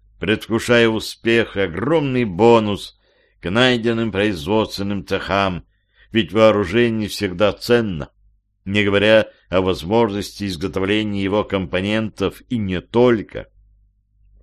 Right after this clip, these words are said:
Переходы тех персонала в этом случае оказались или перекрытыми наглухо,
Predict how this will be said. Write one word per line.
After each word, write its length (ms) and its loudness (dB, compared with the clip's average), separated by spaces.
Переходы 460 4
тех 440 -2
персонала 680 2
в 40 0
этом 280 -2
случае 600 -4
оказались 880 2
или 220 0
перекрытыми 720 -2
наглухо, 800 0